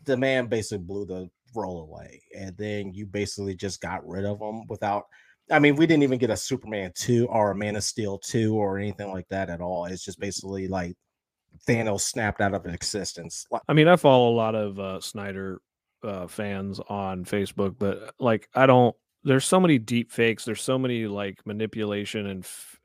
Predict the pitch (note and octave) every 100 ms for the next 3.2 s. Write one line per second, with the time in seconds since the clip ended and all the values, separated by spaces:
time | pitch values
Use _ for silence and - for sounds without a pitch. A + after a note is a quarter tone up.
0 | - G2 G2 F#2 E2+ F2 - _ _ _
1 | _ _ _ - A#2 A2+ - - G#2+ A2
2 | G#2 G#2 G2+ F#2+ - G2+ G2 F#2 G2+ F#2+
3 | G2